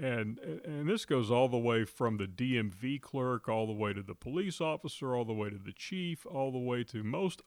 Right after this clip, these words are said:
unelected public officials are not lawyers unless they're public, uh, you know, government lawyers, but they can make mistakes in their belief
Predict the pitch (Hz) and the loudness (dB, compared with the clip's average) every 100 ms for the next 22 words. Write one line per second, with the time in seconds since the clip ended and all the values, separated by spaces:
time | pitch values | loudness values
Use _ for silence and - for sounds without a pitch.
0 | - 147 185 127 123 147 - 104 - 131 | -2 0 2 2 2 2 0 -6 0 -2
1 | 135 123 110 - 147 143 113 101 - 123 | 0 -6 -6 -4 -4 -2 -4 -4 -2 0
2 | 117 139 160 101 120 131 131 110 - - | 2 0 -2 0 2 2 0 -6 -10 -14
3 | - - - _ - 117 117 127 127 - | -18 -20 -20 _ -2 0 4 4 4 0
4 | 113 110 110 110 - _ _ _ _ _ | 4 4 4 -2 -8 _ _ _ _ _
5 | _ _ _ _ _ - 160 143 123 - | _ _ _ _ _ 8 8 8 2 0
6 | - 143 - 165 123 92 - - 131 156 | -4 -4 -2 0 0 -2 -8 -10 4 8
7 | 175 143 123 113 139 240 175 101 107 127 | 10 8 6 4 6 8 6 4 0 -2
8 | 170 156 117 131 127 120 - - 139 143 | -6 -8 4 6 8 6 2 -12 2 2
9 | 143 143 139 190 208 185 127 - - 180 | 4 2 4 4 2 2 -2 -4 0 2
10 | 156 143 - - - _ _ _ _ _ | 2 -2 -6 -8 -12 _ _ _ _ _
11 | _ - 160 156 135 117 117 120 131 175 | _ 0 2 4 4 4 2 4 4 4
12 | 135 127 - | 4 0 -6